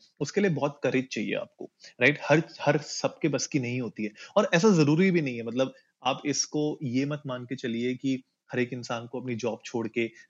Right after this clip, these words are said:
बिजनेस करना होता है, ऐसा कोई जरूरी नहीं है। अगर आप जॉब में अच्छा कर रहे हैं, अगर आप जॉब में, अ, you know, हाइट्स अपने, you know,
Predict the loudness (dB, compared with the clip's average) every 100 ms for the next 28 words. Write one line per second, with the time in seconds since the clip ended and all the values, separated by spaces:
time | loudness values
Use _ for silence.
0 | _ -4 -4 -4 -4 -4 -4 -8 -6 -6
1 | -4 -2 0 0 0 -2 -2 -6 -8 -8
2 | 0 2 2 0 -12 _ -4 -2 -2 -4
3 | -6 -6 -6 -6 -6 -4 -4 -4 -4 -4
4 | -4 -2 -2 -2 -4 -6 -8 -20 _ -4
5 | 0 0 0 -2 -6 -8 -10 -6 0 0
6 | 0 -8 -10 -8 -8 -8 -8 -8 -8